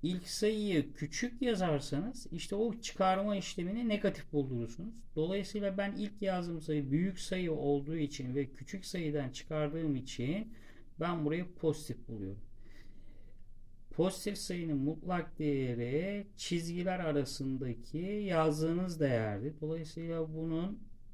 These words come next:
aynen yazmış oluyor. Ben burayı izninizle düzelteyim. Yani bu mutlak değerden nasıl çıkacak? Kök dört diye çıkacak. Ya aynı kök beş eksi kök dört diye çıkacak.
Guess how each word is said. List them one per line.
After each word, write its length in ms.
aynen 440
yazmış 420
oluyor. 300
Ben 380
burayı 320
izninizle 680
düzelteyim. 720
Yani 580
bu 100
mutlak 440
değerden 440
nasıl 280
çıkacak? 540
Kök 360
dört 340
diye 240
çıkacak. 540
Ya 160
aynı 400
kök 260
beş 160
eksi 260
kök 240
dört 220
diye 140
çıkacak. 480